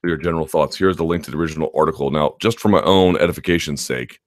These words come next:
what kind of reviews did Fist Fight get? If it's got Ice Cube in it, it is almost assuredly a flaming pile of garbage.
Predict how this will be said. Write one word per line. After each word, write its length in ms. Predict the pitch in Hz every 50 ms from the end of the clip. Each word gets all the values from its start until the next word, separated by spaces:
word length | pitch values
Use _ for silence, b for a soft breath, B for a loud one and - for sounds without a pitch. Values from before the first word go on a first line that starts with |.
| _ _ _ _ _ _ _ _ _ _ _ _ _ _ _ _ _ _ _ _ _ _ _
what 120 | - 87 -
kind 200 | - 117 110 95
of 100 | 87 82
reviews 540 | 85 73 71 82 82 82 76 71 69 71 67
did 200 | 76 78 - - _ _
Fist 520 | - - - - 110 101 98 - - - _ -
Fight 460 | - - 76 67 65 - - - - _ _ _ _ _ _ _ _ _ _ _ 71
get? 320 | 71 78 64 60 - - - _ _ _ _ _ _ _ _ _ _ _ _ _ _ _ _ _ _ _ _ _ _ _ _
If 80 | -
it's 80 | - -
got 180 | 110 110 -
Ice 180 | - 101 95 -
Cube 220 | - - 110 87
in 100 | 87 82
it, 180 | 80 76 - _ _ -
it 120 | 90 85
is 200 | 87 82 71 - _ _ _ _ -
almost 380 | 104 110 110 110 101 92 -
assuredly 720 | 87 - - - 92 87 85 80 78 76 76 76 76 - - -
a 140 | 78 78 78
flaming 460 | 76 - - - 90 85 85 85 78
pile 300 | - - 82 78 76 73
of 100 | 69 65
garbage. 440 | 64 78 73 71 64 62 58 - -